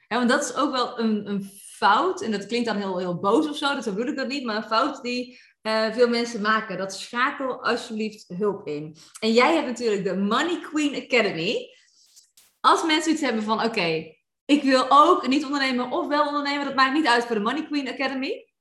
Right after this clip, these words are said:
Ehm, als zij ook willen leren om geld te manifesteren, waar kunnen ze jou dan volgen?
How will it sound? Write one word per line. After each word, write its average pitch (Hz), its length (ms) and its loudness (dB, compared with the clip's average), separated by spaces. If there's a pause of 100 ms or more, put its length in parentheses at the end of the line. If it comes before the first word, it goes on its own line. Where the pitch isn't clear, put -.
(460)
Ehm, 233 440 2
als 302 180 2
zij 254 560 0
ook 285 280 4
willen 240 200 -2
leren 233 240 -2
om 226 120 -6
geld 214 160 -2
te 202 80 -8
manifesteren, 180 440 -6
waar 226 220 4
kunnen 220 180 0
ze 202 60 -8
jou 185 140 -6
dan 175 120 -6
volgen? 147 420 -14